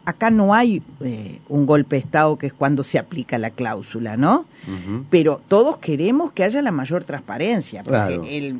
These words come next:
Speaker 2: Porque si no
Speaker 1: el
Speaker 2: tenés
Speaker 1: hecho
Speaker 2: nada que
Speaker 1: electoral
Speaker 2: ocultar
Speaker 1: no es el minuto.
Speaker 2: Claro, pero
Speaker 1: Es
Speaker 2: además digo, si no tenés nada que ocultar, que es lo que decía yo, ¿por qué no lo vas a mostrar?
Speaker 1: Es
Speaker 2: A
Speaker 1: todo
Speaker 2: mí
Speaker 1: lo que
Speaker 2: realmente,
Speaker 1: bueno,
Speaker 2: incluso aunque lo hagas bien, el hecho
Speaker 1: en
Speaker 2: de que
Speaker 1: ese
Speaker 2: lo
Speaker 1: tema
Speaker 2: ocultes,
Speaker 1: coincidimos,
Speaker 2: estás
Speaker 1: que es
Speaker 2: dando un
Speaker 1: la
Speaker 2: flanco.
Speaker 1: exactamente. Y
Speaker 2: Si vos
Speaker 1: ese
Speaker 2: no tenés nada que ocultar, no lo ocultás.
Speaker 1: esa es mi preocupación,
Speaker 2: Mm,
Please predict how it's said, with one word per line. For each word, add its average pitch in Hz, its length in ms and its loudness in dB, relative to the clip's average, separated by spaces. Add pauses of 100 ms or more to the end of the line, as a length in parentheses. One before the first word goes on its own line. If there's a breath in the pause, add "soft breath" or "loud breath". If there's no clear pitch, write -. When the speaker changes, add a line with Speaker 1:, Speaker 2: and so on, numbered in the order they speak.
(140)
Speaker 2:
Porque 123 160 -2
si 113 60 0
no 147 100 4
Speaker 1:
el 170 60 4
Speaker 2:
tenés 202 140 6
Speaker 1:
hecho - 20 -2
Speaker 2:
nada 226 180 6
que 233 60 4
Speaker 1:
electoral 208 380 6
Speaker 2:
ocultar 226 120 4
Speaker 1:
no 233 80 4
es 269 220 6
el 233 100 6
minuto. 208 680 6
Speaker 2:
Claro, 160 340 2
pero - 100 4
Speaker 1:
Es 131 60 8
Speaker 2:
además 156 180 4
digo, 160 120 6
si 135 120 0
no 185 100 2
tenés 190 200 2
nada 160 180 4
que 120 80 2
ocultar, 98 420 2
que 90 100 -2
es 107 40 -2
lo 113 80 2
que 104 60 2
decía 107 220 2
yo, 92 160 -2
¿por 95 160 -4
qué 151 100 2
no 170 80 4
lo 110 80 6
vas 123 160 0
a - 20 -2
mostrar? 190 300 2
Speaker 1:
Es 190 60 4
Speaker 2:
A 180 60 0
Speaker 1:
todo 220 120 6
Speaker 2:
mí 196 60 6
Speaker 1:
lo 160 100 4
que 120 100 -2
Speaker 2:
realmente, 135 480 4
Speaker 1:
bueno, 113 260 2 (200 loud breath)
Speaker 2:
incluso 180 420 2
aunque 113 180 0
lo 113 120 4
hagas 151 240 2
bien, 107 320 2
el 98 100 0
hecho 185 160 4
Speaker 1:
en - 80 6
Speaker 2:
de - 60 4
que - 60 4
Speaker 1:
ese 131 140 4
Speaker 2:
lo 123 120 6
Speaker 1:
tema 269 300 6
Speaker 2:
ocultes, 107 280 0
Speaker 1:
coincidimos, 185 720 2
Speaker 2:
estás 160 140 2
Speaker 1:
que 190 100 6
es - 60 6
Speaker 2:
dando - 180 4
un - 20 4
Speaker 1:
la 196 120 4
Speaker 2:
flanco. 98 220 -4
Speaker 1:
exactamente. 196 960 -4
Y 165 140 2
Speaker 2:
Si 208 60 8
vos 202 80 4
Speaker 1:
ese 214 100 4
Speaker 2:
no 175 80 4
tenés 135 180 4
nada 123 220 4
que 110 40 0
ocultar, 151 320 2
no 160 100 2
lo 104 80 2
ocultás. 113 600 -4
Speaker 1:
esa 294 220 4
es 285 80 8
mi 233 100 6
preocupación, 131 840 0
Speaker 2:
Mm, 87 60 -8